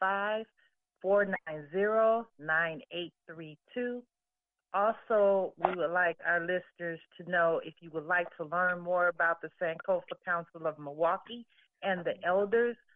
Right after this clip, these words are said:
learn why, um, we sponsor this program, understand our purpose and mission, um, we welcome you to participate. Um, please send us e-, an email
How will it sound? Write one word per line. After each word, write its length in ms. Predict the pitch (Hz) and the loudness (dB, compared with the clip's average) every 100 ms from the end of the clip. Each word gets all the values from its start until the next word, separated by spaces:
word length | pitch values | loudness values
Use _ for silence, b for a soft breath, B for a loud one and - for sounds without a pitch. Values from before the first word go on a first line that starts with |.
| B B - | B B -8
learn 340 | 151 180 180 170 | 0 2 0 0
why, 580 | 175 180 190 196 202 196 _ - | 2 4 4 4 2 -2 _ -2
um, 340 | 160 160 160 151 156 _ | 2 2 0 -6 -18 _
we 220 | 170 175 - _ | -14 -12 -16 _
sponsor 500 | 190 180 185 - 185 | 0 2 0 -4 -4
this 160 | 180 - | -6 -10
program, 720 | - 208 196 208 202 208 214 208 B B - _ - | -2 2 2 0 -4 -4 -6 -8 B B -6 _ -4
understand 800 | 180 175 170 - 185 185 185 170 - | -2 -2 -8 -4 -2 0 0 0 0
our 160 | 151 156 | 0 -2
purpose 380 | - 214 208 196 - | -2 -2 0 -6 -4
and 200 | 160 160 | -8 -8
mission, 580 | 185 220 - 240 233 233 _ _ _ _ _ _ - | -8 -8 -8 -6 -6 -8 _ _ _ _ _ _ -6
um, 260 | 165 165 170 | -2 -2 -2
we 160 | 185 175 | -8 0
welcome 420 | 196 220 220 208 | 2 2 0 -8
you 240 | 202 202 202 | -4 -4 -6
to 80 | 170 | -10
participate. 880 | - - 208 202 226 220 214 208 262 _ _ | -16 -8 -4 -2 -4 -2 0 0 -4 _ _
Um, 280 | 170 165 160 160 | -2 0 -2 -4
please 220 | - 202 196 _ | -4 -4 -6 _
send 240 | 202 202 196 | -2 0 2
us 200 | 190 202 - - | 2 2 -4 -14
e-, 160 | 185 185 - | -10 -10 -10
an 140 | 165 170 | -12 -10
email 520 | 196 202 208 208 214 | -6 -4 -2 -2 -4